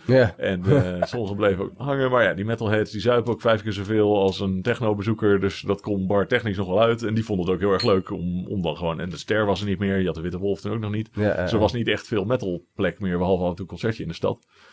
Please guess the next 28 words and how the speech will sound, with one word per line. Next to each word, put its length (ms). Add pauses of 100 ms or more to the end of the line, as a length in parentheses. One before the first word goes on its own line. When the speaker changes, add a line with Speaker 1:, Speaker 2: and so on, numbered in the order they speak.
(480)
Speaker 2:
En 200
daar 140
was 140
dus... 300
eh, 380 (320)
ja, 380
onze 380
Somaliër 440
naar 100
binnen 220
geslopen, 460
die 160
gewoon, 340
eh, 200
ingekakt 380
was 140
op 100
de 60
wc. 140
En, 680 (280)
eh, 80 (220)
Speaker 1:
<laughs> 180
Speaker 2:
ja, 120
tot 180
half 220
zeven 520
<laughs> 0
daar 160